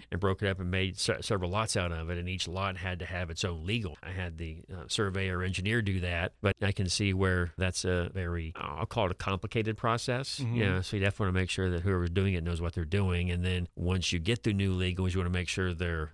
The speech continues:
Speaker 1: they're set properly, and that as you begin to dispose of property that have new legals, you make sure you got the right legal. I guess that wasn't done, so.
Speaker 2: Yeah.
Speaker 1: On to financial planning.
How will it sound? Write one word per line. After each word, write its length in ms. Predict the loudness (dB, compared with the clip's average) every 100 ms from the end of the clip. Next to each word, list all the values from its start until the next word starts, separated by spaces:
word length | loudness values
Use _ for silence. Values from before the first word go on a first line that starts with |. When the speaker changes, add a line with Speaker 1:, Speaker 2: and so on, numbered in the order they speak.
| -8
Speaker 1:
they're 140 | -4
set 260 | 0 0 0
properly, 680 | 0 2 2 2 2 2 -2 -8 _
and 240 | -6 -2 0
that 200 | -2 -2
as 360 | -2 -2 -2
you 80 | -2
begin 400 | -2 -4 -2 -4
to 120 | -4 -4
dispose 580 | -4 0 2 2 2
of 140 | 0 0
property 500 | 0 -2 -2 -2 0
that 240 | 0 -2
have 180 | -2 -2
new 140 | 0
legals, 380 | 0 -2 0 -2
you 100 | 0
make 220 | 0 -2
sure 160 | -2 -4
you 120 | -4
got 220 | -2 -2
the 80 | -2
right 180 | -4 -2
legal. 320 | -2 -2 0
I 80 | -2
guess 200 | 0 -2
that 180 | -2 -4
wasn't 300 | -4 -6 -6
done, 280 | -6 -8 -6
so. 260 | -6 -6 -4
Speaker 2:
Yeah. 240 | -2 -2 -2 -6 -10 -20 -20 _
Speaker 1:
On 280 | -2 0 0
to 440 | 0 2 4 2 0
financial 360 | 0 0 0
planning. 380 | 0 0 0 -2